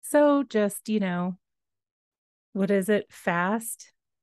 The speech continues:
I think, is the, um, the saying for strokes.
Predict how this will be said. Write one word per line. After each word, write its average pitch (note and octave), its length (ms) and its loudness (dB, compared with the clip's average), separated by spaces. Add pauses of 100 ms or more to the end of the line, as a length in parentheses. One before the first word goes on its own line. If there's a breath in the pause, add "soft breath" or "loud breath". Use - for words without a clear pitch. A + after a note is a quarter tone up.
I G3 120 -2
think, G3+ 280 0
is F#3+ 260 -2
the, F3+ 520 2
um, F3 760 -2 (1500)
the G3 200 0
saying F#3 600 2
for F3+ 220 -2
strokes. - 840 -4